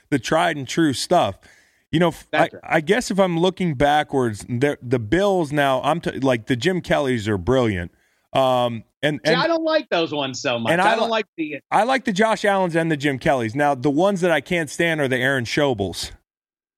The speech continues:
Speaker 1: You know,
Speaker 2: <laughs> those are the worst.
Speaker 1: <laughs>
Speaker 2: I, or the Ross Tuckers or whatever else you wanna call 'em.
Speaker 1: Just
Speaker 2: Like,
Speaker 1: whatever.
Speaker 2: those weird Alouettes kind of, that, that's what they
Speaker 1: Yes.
Speaker 2: look like.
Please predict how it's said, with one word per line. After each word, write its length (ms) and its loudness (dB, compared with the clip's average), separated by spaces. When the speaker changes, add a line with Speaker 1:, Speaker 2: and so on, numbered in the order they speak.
Speaker 1:
You 120 2
know, 180 0
Speaker 2:
<laughs> 520 -4
those 280 0
are 100 2
the 120 -4
worst. 380 -2
Speaker 1:
<laughs> 140 -4
Speaker 2:
I, 240 -2
or 240 -4
the 100 -2
Ross 360 0
Tuckers 440 -8
or 80 -6
whatever 380 -2
else 180 -4
you 80 -2
wanna 160 -2
call 280 -2
'em. 40 -8
Speaker 1:
Just 260 -2
Speaker 2:
Like, 180 -2
Speaker 1:
whatever. 140 -4
Speaker 2:
those 180 0
weird 440 -2
Alouettes 800 -2
kind 240 -6
of, 160 -10
that, 240 2
that's 300 2
what 100 -10
they 80 -6
Speaker 1:
Yes. 100 -8
Speaker 2:
look 140 -14
like. 220 -16